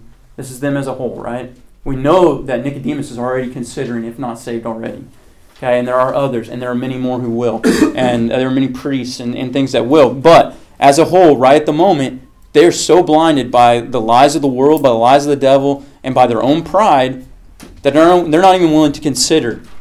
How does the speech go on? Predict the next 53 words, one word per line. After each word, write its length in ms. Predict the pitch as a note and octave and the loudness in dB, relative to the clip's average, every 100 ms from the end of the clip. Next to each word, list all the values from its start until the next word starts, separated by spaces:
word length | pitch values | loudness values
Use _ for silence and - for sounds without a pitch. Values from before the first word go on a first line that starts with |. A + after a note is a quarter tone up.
| - | -12
that 100 | - | -8
Jesus 360 | C3 C3+ C3+ B2+ | -6 -4 -4 -4
is 280 | C#3+ C#3 C3+ | -4 -4 -4
who 60 | |
he 80 | C3 | -8
says 220 | A#2+ B2 | -6 -8
he 160 | A#2+ C3 | -6 -4
is. 320 | E3 - - - - _ _ - | -4 -6 -14 -20 -20 _ _ -6
And 100 | C#3+ | -4
he 60 | |
says, 360 | C#3 C#3 B2+ B2+ - - | -2 -2 -2 -8 -18 -18
"Prove 280 | - D#3+ C3+ | 0 0 2
it. 220 | A2+ - | -4 -8
Prove 300 | - D3+ D#3 | 0 0 4
that 120 | D#3+ | 4
I'm 160 | C#3+ C#3+ | 4 4
a 40 | |
liar. 320 | C3+ B2+ A#2 | 4 2 2
Prove 680 | G#2+ - D3+ D3+ F3+ F3+ - | -2 -6 2 4 4 0 -4
that 100 | C#3 | 0
I 440 | C3 C#3 C#3 C#3 C#3 - | 2 4 2 0 -4 -4
am 360 | C3 B2 B2 | -2 0 2
not 360 | C#3 C#3+ A#2 - - | 4 4 2 -4 -12
who 140 | - B2+ | -2 -2
I 80 | |
say 160 | B2+ - | 0 0
I 180 | C3 C#3 | 0 0
am." 100 | D#3+ | -2
And 80 | G#2+ | -2
they 60 | A2+ | -6
can't 240 | - A#2+ | -6 -2
do 120 | C3 | 0
it. 160 | A2+ - - - - - | -2 -6 -20 -20 -20 -6
"If 120 | D3 D3+ | 0 4
I 140 | E3+ | 6
speak 380 | G3+ - A3 G#3+ | 4 0 -2 0
the 80 | F3+ | -4
truth, 360 | - F#3+ - | 0 0 0
why 160 | C3+ D3 | 4 4
do 80 | E3 | 4
you 60 | |
not 240 | D#3 D3+ C#3+ | 4 2 2
believe 240 | C#3+ C3+ | 0 0
me? 240 | A2+ A2+ - - _ - - - - - | -2 -8 -14 -20 _ -20 -20 -20 -20 -12
He 180 | - G3 | -4 2
who 140 | G#3+ | 4
is 120 | G#3 E3+ | 4 6
of 240 | E3+ D#3 | 4 6
God," 220 | D3 C#3+ | 4 4
this 80 | C#3+ | 2
is 60 | C3 | -2
verse 180 | D3+ | -6
forty-seven, 840 | - D3+ B2+ - - C3+ A#2+ B2+ | -2 -2 -2 -8 -4 -2 -2 -6